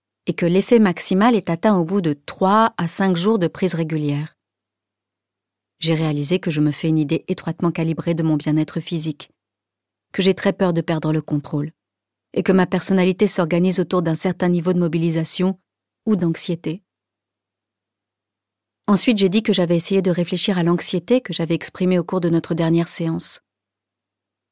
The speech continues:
Que même si je l'avais liée au domaine professionnel, la réunion à Los Angeles, et cetera,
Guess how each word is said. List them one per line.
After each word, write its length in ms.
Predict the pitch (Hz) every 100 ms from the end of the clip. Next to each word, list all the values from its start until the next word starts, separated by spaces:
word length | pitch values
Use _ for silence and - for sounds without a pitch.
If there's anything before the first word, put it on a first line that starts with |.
| _ _ -
Que 80 |
même 200 | 208 240
si 140 | 262 214
je 80 | 190
l'avais 240 | 185 180
liée 160 | 175 208
au 60 |
domaine 320 | 170 180 180
professionnel, 800 | 180 175 180 170 180 175 214 233 - _ _ _ _ _ _ _
la 140 | 170
réunion 360 | 160 165 170 165
à 60 |
Los 220 | 156 151 156
Angeles, 500 | 160 180 196 214 214
et 60 | -
cetera, 440 | - 170 165 202